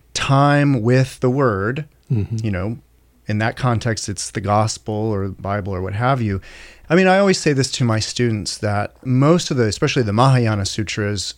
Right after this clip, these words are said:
Speaker 1: you know, these are visualizations. They are inviting you to visualize these things. It's not a story about jeweled lotuses falling from the sky. <laughs>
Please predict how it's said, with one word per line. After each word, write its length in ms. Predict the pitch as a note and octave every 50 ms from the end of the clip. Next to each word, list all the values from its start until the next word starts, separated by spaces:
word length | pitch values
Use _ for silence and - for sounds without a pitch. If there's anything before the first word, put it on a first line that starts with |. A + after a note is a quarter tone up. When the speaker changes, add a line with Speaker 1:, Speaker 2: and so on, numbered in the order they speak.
| _
Speaker 1:
you 120 | - A#2 A2
know, 100 | A2 G#2
these 240 | G#2 B2+ C3 A#2+ - -
are 680 | - A2+ A#2 A#2 A#2 A2+ A2+ A2+ A2+ A2+ A2 A2 A2 A2+ - _ _ _ _ _ _ _ _ -
visualizations. 1200 | C3 G2+ F#2 A#2+ A#2+ A#2 A2+ A#2+ G#2+ G#2 G#2 G2+ G2 F#2 G2 G2+ G#2 G#2 - - - - F2+ F#2 F#2
They 140 | G#2 G2+ G2+
are 100 | G2 G2+
inviting 720 | G2 G2+ G2+ F2+ F2+ G2+ G2+ G#2 A2 A2+ A2+ A#2 A2 G#2+ G#2
you 380 | G2+ F#2+ F2+ F2+ F2 F2+ F#2+ - _ _
to 480 | - - - A#2 G#2+ G2+ G2 F#2+ F#2+ F#2 - _ _ _ _ _ _ _ _ _ _ -
visualize 840 | B2 A#2 B2+ C#3 E3+ E3 C3+ C3+ A2+ G#2 F#2+ F#2 E2+ E2 E2 -
these 240 | - - - - -
things. 340 | - G2 - - - - -
It's 220 | G2+ - - -
not 220 | - A2 A2 A2 G#2
a 40 | G2+
story 480 | - - - - B2 A2 A2 G#2+ G2+
about 880 | G2 F#2+ F#2 F2+ - A2 A2 B2 C#3+ E3 E3+ D3 A#2+ G#2+ G2+ - - C3
jeweled 760 | A#2+ - B2+ B2 B2 A#2+ A#2+ A#2+ A#2+ A#2 A#2+ A#2 A2 A2+ - - _ _ _ _ _ _ _ -
lotuses 640 | A#2+ A2+ A2+ A2 A2 A2+ A2 - - A#2 G#2+ F#2+ -
falling 560 | - - B2 G#2+ G#2 G2 G2 F#2+ F#2 F#2 F2+
from 220 | - - G#2 F#2+
the 80 | F#2 F2
sky. 680 | - - - - G2 E2+ D2 D2 D#2 D#2+ G#2 C3 C3 -
<laughs> 60 | -